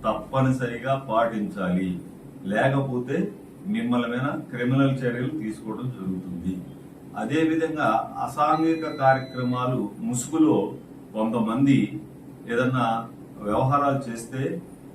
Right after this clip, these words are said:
వాచ్ ఉంటుంది, సీసీ కెమెరాలు పెట్టడం జరుగుతుంది, ఆ, బయట నుంచి ఫోర్స్ వస్తుంది, ఎక్కడికెక్కడ పికెట్స్ చేస్తాం. మొత్తం వినుకొండ టౌన్ మొత్తాన్ని కూడా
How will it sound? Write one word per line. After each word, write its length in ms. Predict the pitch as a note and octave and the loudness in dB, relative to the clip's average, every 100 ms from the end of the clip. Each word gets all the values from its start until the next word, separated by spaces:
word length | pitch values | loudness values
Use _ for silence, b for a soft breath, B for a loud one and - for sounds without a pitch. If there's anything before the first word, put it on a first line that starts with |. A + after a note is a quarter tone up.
| - - | -14 -6
వాచ్ 420 | G2+ C3 C#3 C#3 | 2 4 2 -2
ఉంటుంది, 560 | C3 B2+ C3 D#3 D#3 - - - - | -2 -2 -2 -2 -4 -6 -12 -18 -2
సీసీ 320 | B2 B2+ C#3+ | -2 2 2
కెమెరాలు 400 | C#3 C3 C3 B2+ | 2 2 2 2
పెట్టడం 400 | B2 B2 B2+ B2 | 0 -2 -2 0
జరుగుతుంది, 720 | A#2+ B2 B2+ C3 C#3 D3+ D#3 - - - - - - | 2 2 0 0 2 2 2 -2 -8 -18 -18 -18 -12
ఆ, 60 | G2 | -6
బయట 380 | F#2+ B2 C#3 | 0 2 2
నుంచి 220 | C#3 C#3 - - | 0 -4 -4 -8
ఫోర్స్ 300 | B2 C3+ C#3 | -4 -4 -4
వస్తుంది, 440 | B2+ - B2 C3 | -8 -6 -4 -2
ఎక్కడికెక్కడ 540 | D#3 - - - A#2+ G#2 | -2 -4 -4 -6 -12 -14
పికెట్స్ 480 | C3+ - C#3 C3+ C3 | -14 -10 -8 -8 -6
చేస్తాం. 420 | B2+ B2+ C3+ C#3+ - - - - - G2 | -6 -6 -8 -8 -10 -18 -20 -20 -16 -6
మొత్తం 720 | A#2+ B2+ - D3+ D3 G#2+ - - - - A#2 | -2 -2 -2 0 2 2 -4 -14 -20 -16 -6
వినుకొండ 500 | B2+ C#3+ C#3+ D3 C#3 | -2 0 0 0 0
టౌన్ 640 | B2+ B2+ C3+ C#3+ C3+ - | 0 2 2 0 -4 -4
మొత్తాన్ని 520 | B2 C3+ - D3 C#3+ | -4 -4 -2 0 2
కూడా 500 | C#3 C3+ C3+ - - | 4 6 6 6 2